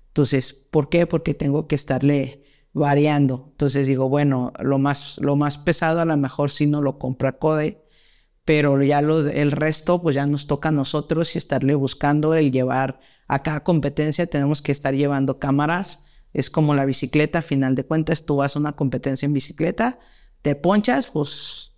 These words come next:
tienes que, este, comprarle refacciones. Si te volteas, se te dobla una llanta, pues, tienes que tener, este, la refacción adecuada para poder, este, seguir la competencia. Si no,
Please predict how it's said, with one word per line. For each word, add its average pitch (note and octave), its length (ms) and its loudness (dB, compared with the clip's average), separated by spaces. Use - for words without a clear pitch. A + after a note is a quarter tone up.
tienes D#3 320 -2
que, B2+ 560 -2
este, C3 680 -4
comprarle C3+ 520 0
refacciones. D#3 720 -2
Si C3+ 160 -4
te C#3+ 140 0
volteas, D3+ 720 0
se D3 160 0
te C#3 160 0
dobla D3+ 260 2
una E3+ 160 2
llanta, E3+ 480 0
pues, D#3 120 -4
tienes C3+ 220 -4
que D3 120 -2
tener, B2 360 0
este, - 580 -6
la C#3 220 2
refacción C#3 720 0
adecuada D3 640 0
para C#3 340 -2
poder, B2+ 380 0
este, - 920 -4
seguir C3+ 400 2
la C3+ 100 0
competencia. D3+ 800 -4
Si C#3+ 160 -6
no, G3+ 460 -2